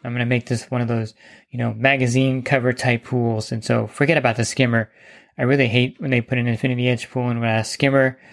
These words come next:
because you can't manually vacuum the pool now. Now, if you're lucky enough and they have a side port, you can vacuum from the side port where the suction cleaner's at. But really,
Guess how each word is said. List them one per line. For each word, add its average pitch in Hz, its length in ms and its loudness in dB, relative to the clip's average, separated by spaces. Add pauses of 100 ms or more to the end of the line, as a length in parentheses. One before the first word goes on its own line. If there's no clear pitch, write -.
(280)
because 131 360 -2
you 185 120 -14
can't - 280 -2
manually 135 400 2
vacuum 131 500 0
the 139 80 -6
pool 147 260 -4
now. 139 360 2
Now, 139 260 -2 (200)
if 131 140 -8
you're 139 100 0
lucky 147 300 0
enough 139 300 2
and 127 80 -6
they 123 60 -2
have 120 160 0
a 113 60 -8
side 135 360 2
port, 139 360 0 (440)
you 127 100 -4
can 120 120 -4
vacuum 127 420 0
from 120 160 -10
the 110 100 -8
side 123 360 0
port 131 280 -4
where 123 80 -10
the 127 160 -8 (100)
suction 135 380 -2
cleaner's 131 380 -2
at. 127 280 2 (580)
But 135 180 0
really, 151 460 2